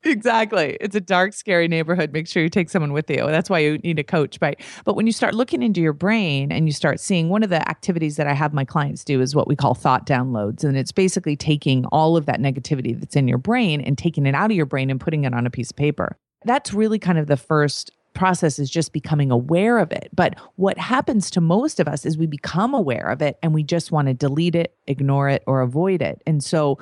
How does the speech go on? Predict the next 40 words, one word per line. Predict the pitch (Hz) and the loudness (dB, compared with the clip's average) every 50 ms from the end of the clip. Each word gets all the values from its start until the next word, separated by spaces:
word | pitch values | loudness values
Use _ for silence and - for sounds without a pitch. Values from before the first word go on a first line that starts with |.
| - - - | -8 -14 -6
we | - 185 | -2 -2
don't | 185 208 214 220 | 0 0 0 0
even | 202 170 156 147 | -2 -2 -4 -4
realize | 139 143 156 165 160 160 143 123 123 123 | -4 -2 0 0 0 0 0 -2 -4 -6
the | 101 - - - | -8 -12 -8 -4
impact | 143 156 151 - 120 107 - - _ _ - | -2 -2 -2 -2 -4 -6 -8 -10 _ _ -10
that | - - | -10 -10
it's | - - - | -10 -12 -6
having | - 135 131 131 143 156 160 180 196 202 - | -2 0 0 0 2 0 0 2 0 0 0
on | - 143 135 | 2 2 4
our | 127 120 120 | 4 2 2
lives | 123 127 - - 180 208 233 196 | 2 2 2 4 4 4 2 2
because | - 190 170 - 170 151 147 143 - - - - - | 0 -2 0 2 2 2 2 0 -2 -8 -18 -4 0
we | 185 190 | 2 2
don't | 190 196 175 - | 4 2 2 2
want | 147 156 147 143 170 | 2 2 2 4 2
it | 208 240 - | 0 0 0
to | - 214 | -2 0
be | 240 240 | 0 2
there. | 233 247 247 | 2 2 0
So | 240 - 202 | 0 0 0
we | 160 151 143 | 0 0 0
pretend | - 147 135 - 147 135 127 | 0 -2 -2 0 0 0 2
like | 120 117 - - | 0 -2 -2 -2
it | 110 123 | 0 0
isn't. | 131 131 - - - - _ _ _ _ _ _ _ _ | 0 0 -2 -4 -6 -8 _ _ _ _ _ _ _ _
I | - 185 196 214 240 262 | -2 0 0 0 0 -2
think | 240 - 208 185 165 - | -2 -2 -2 -2 -2 -2
for | - - 170 151 147 151 | -4 -4 -2 -2 -2 -2
most | - 180 180 185 202 208 247 247 - - | 0 0 2 2 2 0 -2 -4 -2 0
of | 175 143 | -2 0
us, | 135 - - - - - - - | 0 -2 -4 -4 -6 -6 -8 -6
we | 175 175 | -2 0
have | 175 175 - - - | 0 0 0 0 0
to | - 175 | 0 0
recognize | 156 180 196 - - 233 180 165 147 139 139 139 - | 0 0 0 0 0 0 0 2 0 0 -2 -2 -2
that | - 139 - | -2 -2 0
the | - 156 | 2 2
negative | 151 147 147 175 156 165 196 180 175 156 139 | 2 4 4 4 4 4 2 2 2 2 0
thinking | - - 214 226 233 - 185 143 - | 0 0 0 0 2 0 0 -2 -2